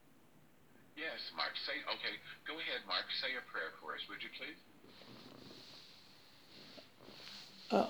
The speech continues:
Speaker 2: "Our Father that art in heaven, hallowed be thy, his name. Thy kingdom come, thy will be done, in heaven and earth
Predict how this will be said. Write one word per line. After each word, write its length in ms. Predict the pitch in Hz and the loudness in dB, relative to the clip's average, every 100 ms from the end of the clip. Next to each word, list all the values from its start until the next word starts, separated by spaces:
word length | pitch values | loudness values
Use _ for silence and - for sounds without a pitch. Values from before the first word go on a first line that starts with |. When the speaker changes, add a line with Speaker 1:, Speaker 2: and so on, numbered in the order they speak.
| - - | 8 12
Speaker 2:
"Our 240 | 185 208 | 12 12
Father 480 | 196 165 151 156 160 | 12 12 12 12 12
that 340 | 147 - 156 - | 12 12 12 12
art 340 | 156 151 - | 12 12 12
in 140 | 151 | 12
heaven, 460 | 143 139 127 127 143 - - - - | 12 12 12 12 12 6 -14 -16 10
hallowed 340 | - 151 151 | 12 12 12
be 160 | 151 143 | 12 12
thy, 200 | 143 139 - - | 12 12 12 12
his 160 | 135 135 | 12 12
name. 480 | 127 120 113 117 - - - - - | 12 12 12 8 4 -8 -20 -20 8
Thy 120 | - 147 | 12 12
kingdom 420 | - 170 165 160 | 12 12 12 12
come, 420 | 151 135 135 139 - - - | 12 12 12 12 6 -14 10
thy 140 | 131 | 12
will 100 | 147 | 12
be 100 | 147 | 12
done, 420 | 147 123 113 113 123 - - - | 12 12 12 10 8 0 -18 10
in 100 | 131 | 12
heaven 320 | 147 147 147 | 12 12 12
and 100 | 135 | 12
earth 360 | 135 131 139 | 12 12 12